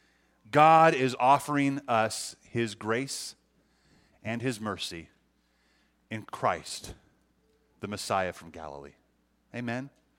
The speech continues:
There is a light that is dawned, and it is a mercy and a grace that comes from Jesus. And through his grace,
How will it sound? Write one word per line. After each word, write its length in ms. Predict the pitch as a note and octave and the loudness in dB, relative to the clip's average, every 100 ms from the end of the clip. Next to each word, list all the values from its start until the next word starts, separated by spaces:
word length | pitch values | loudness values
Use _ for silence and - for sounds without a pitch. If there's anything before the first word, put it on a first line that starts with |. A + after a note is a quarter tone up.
| _ _ _ _ _ - | _ _ _ _ _ -2
There 180 | C#3+ D3 | 0 0
is 80 | |
a 60 | A#2 | -2
light 360 | A2 A#2+ C#3 B2 | -6 -2 -2 -2
that 140 | G#2+ | -8
is 100 | G2+ | -8
dawned, 400 | - A#2 A#2 G#2+ | -6 -4 -2 -4
and 80 | G#2 | -6
it 80 | G#2 | -8
is 80 | |
a 60 | G2+ | -8
mercy 560 | G2+ A#2 B2 - F#2+ - _ _ _ _ _ - | -6 -4 -4 -6 -10 -18 _ _ _ _ _ -12
and 80 | A#2 | -10
a 40 | |
grace 380 | A2+ C3 B2 - | -2 0 0 -2
that 140 | G#2+ | -10
comes 500 | - B2 A2 G2+ - - _ - | -8 -8 -8 -10 -14 -16 _ -18
from 120 | G2+ | -16
Jesus. 380 | F#2+ A2+ G#2 G2+ | -10 -8 -8 -10
And 80 | G#2+ | -6
through 140 | C#3+ | -2
his 100 | C3 | 0
grace, 400 | A#2+ C#3 D3 C#3 | 2 2 2 0